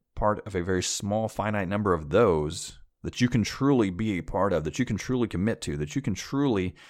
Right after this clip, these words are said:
dive headfirst into and make an impact on, than being part of fifty, sixty, seventy, eighty, whatever the fuck the number is, this massive number of things that you're not really there for,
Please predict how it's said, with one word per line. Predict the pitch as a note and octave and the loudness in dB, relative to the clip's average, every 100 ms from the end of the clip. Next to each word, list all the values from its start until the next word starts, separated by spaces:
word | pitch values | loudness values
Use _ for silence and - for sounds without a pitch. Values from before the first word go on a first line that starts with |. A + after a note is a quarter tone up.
| - - F2+ | -20 -16 -2
dive | F2 G#2 A2 | 2 4 2
headfirst | G#2+ G#2+ A2 G2+ - | 2 0 2 0 0
into | A#2 A2+ A2+ G2 E2+ | -4 -2 0 0 0
and | D#2+ | 0
make | F#2+ F#2+ | -2 0
an | F2+ | 0
impact | B2 C3 D#2+ - | 0 0 -2 -2
on, | D#2 C2+ C2 C#2+ - - - _ _ _ _ _ | -2 -2 -4 -10 -12 -18 -20 _ _ _ _ _
than | G#2 G#2 | 0 4
being | A#2 G#2+ | 4 6
part | A2 A2+ - | 6 6 4
of | F2+ | 0
fifty, | - G2+ - | -2 -4 -4
sixty, | - F2 - | -6 -6 -4
seventy, | F#2+ F#2+ D#2+ | -2 -2 -2
eighty, | F2+ F2 | -4 -2
whatever | F#2 G#2+ F#2+ | 0 0 0
the | |
fuck | - F2+ | -2 -4
the | - | -2
number | F#2 E2 | -2 0
is, | D2+ D2 - - - - - | 0 -2 -6 -16 -20 -20 -8
this | - F2 | -2 2
massive | F#2+ G2+ G2 D2+ | 4 4 2 0
number | F#2+ A2 G2 | 2 2 2
of | D#2+ | 0
things | - E2+ D#2+ D2+ D2 - _ - - _ _ _ _ - | 0 -2 0 -2 -4 -10 _ -20 -20 _ _ _ _ -10
that | - | -2
you're | C3+ | 2
not | C3 B2+ | 2 4
really | C3 A#2 | 4 4
there | G2+ G#2+ | 4 2
for, | - C2+ A1 - | 0 -4 -4 -10